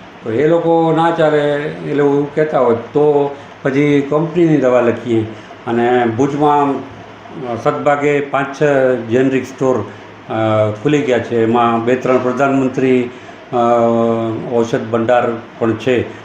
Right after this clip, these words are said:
અને બીજા મિક્સ પણ છે. એટલે મિક્સ એટલે કે જેમાં સરકારે બનાવેલી દવા ના હોય. અને સર-, સરકારે બનાવેલી દવા ભલે ના હોય, પણ એ દવા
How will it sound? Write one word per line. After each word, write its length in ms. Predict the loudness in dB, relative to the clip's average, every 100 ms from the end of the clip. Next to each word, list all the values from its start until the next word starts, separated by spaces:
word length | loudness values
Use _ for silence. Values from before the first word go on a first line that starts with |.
| -20 -14
અને 260 | -6 -4 -2
બીજા 600 | -2 0 2 4 2 2
મિક્સ 320 | 0 -2 -6 -6
પણ 180 | -2 -2
છે. 460 | -2 -6 -6 -10 -20
એટલે 440 | -20 -10 -2 0
મિક્સ 380 | 2 0 0 0
એટલે 280 | 0 2 2
કે 300 | 2 2 2
જેમાં 520 | 0 0 2 0 0
સરકારે 420 | -2 2 2 2
બનાવેલી 480 | 2 2 2 4 4
દવા 240 | 4 2
ના 200 | 2 2
હોય. 260 | 2 2 -2 -6 -18 -20 -20 -20 -20 -20 -16 -6
અને 160 | -2
સર-, 280 | 0 0 0
સરકારે 440 | 0 0 2 2 4
બનાવેલી 520 | 4 4 4 4 4
દવા 200 | 4 4
ભલે 240 | 4 4
ના 160 | 2 4
હોય, 180 | 2 2
પણ 220 | 2 2
એ 220 | 4 2
દવા 560 | 2 4 4 4 0